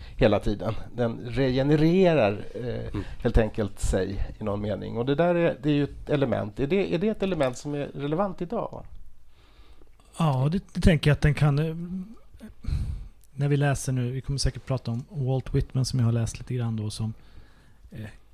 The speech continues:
Speaker 3: det är omöjligt för mig att veta hur man uppfattade honom för hundrafemtio, nästan tvåhundra år sedan, men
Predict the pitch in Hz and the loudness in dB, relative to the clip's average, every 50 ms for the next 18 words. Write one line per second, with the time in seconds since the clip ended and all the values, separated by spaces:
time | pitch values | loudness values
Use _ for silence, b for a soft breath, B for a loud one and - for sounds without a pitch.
0 | - - 151 151 151 147 143 143 135 131 127 127 - - 135 147 143 143 143 143 | -18 0 4 6 6 8 8 8 6 4 4 0 0 2 2 4 4 6 4 4
1 | 127 - - 143 139 135 147 156 - - - - 131 - - 139 127 135 147 139 | 2 2 0 0 2 2 2 2 0 0 0 -2 0 0 0 0 2 2 4 4
2 | 135 147 151 - - 135 127 117 120 139 135 135 127 - 143 135 127 113 - - | 4 2 2 4 4 2 4 4 4 4 4 2 2 4 4 2 2 0 -4 -6
3 | - 123 117 123 - - 139 135 - - 131 120 - - 143 123 123 135 135 139 | -6 -6 -6 -6 -8 -8 -8 -8 -4 -4 -6 -4 -2 0 0 2 2 0 0 -2
4 | 143 139 131 - - - 127 123 123 123 120 - | -4 -4 -4 -4 -4 -4 -4 -4 -4 -4 -4 -6